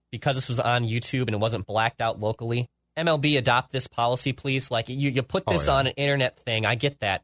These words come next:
Speaker 1: but it was, it wasn't blacked out here. Why can't we make this a thing? And this goes beyond baseball. It goes through all four major sports. Stop with this blackout rules. If I wanna pay you oogles of money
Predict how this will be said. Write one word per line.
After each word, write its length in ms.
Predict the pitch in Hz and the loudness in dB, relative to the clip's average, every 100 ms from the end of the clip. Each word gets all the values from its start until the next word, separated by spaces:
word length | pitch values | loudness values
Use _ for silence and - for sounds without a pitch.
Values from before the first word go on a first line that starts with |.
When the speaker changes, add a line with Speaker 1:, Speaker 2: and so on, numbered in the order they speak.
| - | -6
Speaker 1:
but 140 | - | -6
it 160 | - 147 | -4 0
was, 320 | 139 131 - - | 2 2 -2 -2
it 60 | |
wasn't 260 | 135 160 190 | 0 2 2
blacked 260 | 185 190 226 | 2 2 2
out 220 | 226 - | -2 0
here. 280 | 147 139 139 _ - | 0 0 -2 _ 0
Why 200 | 147 240 | 2 2
can't 320 | - 226 214 | 2 2 2
we 160 | 214 | 0
make 220 | 190 190 - | 2 2 0
this 160 | 190 | -4
a 60 | 170 | -4
thing? 200 | - 143 | -2 0
And 80 | 139 | 0
this 120 | 220 | 0
goes 220 | 220 175 | 0 -2
beyond 360 | 120 117 175 131 | 0 2 2 2
baseball. 480 | 120 151 - 92 92 | 0 0 -2 -2 0
It 60 | |
goes 180 | 139 127 | 0 -4
through 200 | - 120 | -2 2
all 160 | 151 170 | 4 2
four 220 | - 101 | -2 -2
major 240 | 92 78 | -2 -4
sports. 400 | 90 - 90 - - _ _ _ | -8 -6 -8 -8 -16 _ _ _
Stop 360 | - 226 240 | -6 -2 0
with 120 | 311 269 | 0 -4
this 120 | - | -2
blackout 480 | 208 226 277 233 170 | 0 0 2 0 2
rules. 220 | 143 120 | 2 2
If 80 | 127 | 2
I 140 | 214 | 4
wanna 200 | 254 226 | 4 2
pay 260 | - - 196 | 0 0 2
you 220 | 196 160 | 2 0
oogles 380 | 156 170 175 156 | 0 2 2 2
of 60 | 139 | 2
money 380 | 139 120 90 | 2 0 -2